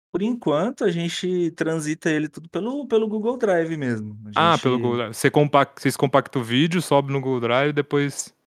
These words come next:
Speaker 1: Sim, a gente tem ali, é, algumas contas ali, né? Porque não é muito grande o nosso vídeo. Parece que é, mas assim, como a gente não upa nada em quatro K, nem nada,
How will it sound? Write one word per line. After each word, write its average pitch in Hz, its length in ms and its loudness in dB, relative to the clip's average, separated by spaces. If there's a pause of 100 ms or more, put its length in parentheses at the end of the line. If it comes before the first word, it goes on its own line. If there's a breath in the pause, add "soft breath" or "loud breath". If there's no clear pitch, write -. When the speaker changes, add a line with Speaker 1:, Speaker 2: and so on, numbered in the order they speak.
(260)
Speaker 1:
Sim, 139 200 0
a 131 80 0
gente 127 320 -6
tem 127 280 -4
ali, 120 560 0
é, 107 220 -2
algumas 110 380 -4
contas 117 440 -8
ali, 113 220 -4
né? 190 140 -6
Porque 151 260 -6 (540)
não 147 180 -2
é 175 80 4
muito 139 960 0
grande 123 360 0
o 117 40 -2
nosso 117 260 -4
vídeo. 113 240 -10
Parece 170 300 0
que - 180 -2
é, 160 60 2
mas 185 240 -2
assim, 160 200 -6
como 143 160 -10
a 151 40 -6
gente 156 260 -8
não 151 80 -6
upa 147 220 -4
nada 131 200 -2
em 135 60 -8
quatro 127 340 -4
K, 123 380 -2
nem 113 160 -4
nada, 123 420 -2